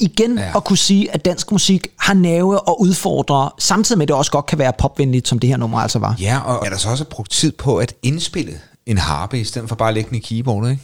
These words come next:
Speaker 1: Det er der hundrede procent.
Speaker 2: Jamen, så skønt.
Speaker 1: Og det er det, der er så fantastisk
Speaker 2: Ja.
Speaker 1: et eller andet sted, at der, man kan virkelig mærke, at det her, det er et projekt, som, øh,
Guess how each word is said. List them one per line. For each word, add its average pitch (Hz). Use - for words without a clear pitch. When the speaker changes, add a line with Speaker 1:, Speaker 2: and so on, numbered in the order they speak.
Speaker 1:
Det 196
er 196
der 202
hundrede 208
procent. 233
Speaker 2:
Jamen, 143
så -
skønt. -
Speaker 1:
Og 165
det 214
er 208
det, 214
der 185
er 170
så 185
fantastisk 175
Speaker 2:
Ja. 180
Speaker 1:
et 160
eller 156
andet 151
sted, 160
at -
der, 151
man 156
kan 156
virkelig 208
mærke, 147
at 147
det 160
her, 170
det 160
er 170
et 160
projekt, 156
som, 147
øh, 117